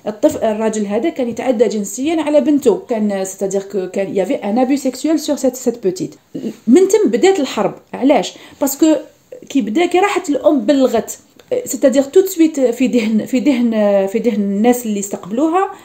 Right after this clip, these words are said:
قال لك: "نو، سي اون غير بين الزوج والزوجه، ولا ماما هي تستعمل البنت باش تنحي له حق الزياره". ا اوكان مومون قالوا باللي: "نو، حنا ما على بالناش".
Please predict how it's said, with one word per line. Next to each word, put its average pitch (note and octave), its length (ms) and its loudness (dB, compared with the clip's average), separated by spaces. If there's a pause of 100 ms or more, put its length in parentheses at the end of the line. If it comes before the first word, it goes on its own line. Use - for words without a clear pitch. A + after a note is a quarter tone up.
(160)
قال A#3 100 2
لك: D4+ 160 2
"نو، C#4+ 160 2
سي C#4 240 -4
اون A3 180 -2
غير A3+ 240 2
بين G3+ 220 0
الزوج G3 320 -2
والزوجه، A#3+ 460 0 (260)
ولا A#3+ 180 4
ماما B3+ 300 2
هي A#3+ 80 4
تستعمل A#3+ 380 -2
البنت B3+ 420 0
باش C4 140 -2
تنحي C4+ 280 0
له D#4+ 100 2
حق - 640 -2
الزياره". G#3 580 2 (320)
ا - 20 4
اوكان G4+ 440 2
مومون D4 340 6 (380)
قالوا D#4 280 6
باللي: C4 260 4
"نو، F3 240 4 (340)
حنا F#4+ 200 2
ما F4+ 60 2
على B3 160 4
بالناش". G#3+ 400 2